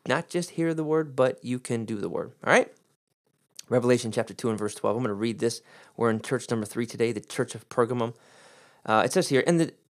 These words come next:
to the angel of the church in Pergamum write, the words of him who has the sharp two-edged sword." Now, that's what we're gonna be talking about today. We're gonna get into that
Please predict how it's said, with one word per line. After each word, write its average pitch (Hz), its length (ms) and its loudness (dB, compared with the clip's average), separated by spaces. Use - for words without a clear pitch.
to 190 100 2
the - 200 6
angel 233 360 8
of 147 120 4
the 147 100 4
church 147 220 4
in 135 60 0
Pergamum 113 420 2
write, 101 220 0
the 135 80 0
words 185 260 4
of 151 120 -4
him 139 180 4
who 139 200 2
has 120 340 -2
the 117 120 4
sharp 110 460 2
two-edged 107 300 0
sword." 98 280 0
Now, 95 100 -6
that's 127 260 0
what 120 80 0
we're 135 60 2
gonna 127 100 -2
be 120 80 -4
talking 104 280 0
about 101 200 -4
today. - 200 -6
We're 120 140 -4
gonna 120 160 0
get 120 300 -2
into 175 440 4
that 117 360 4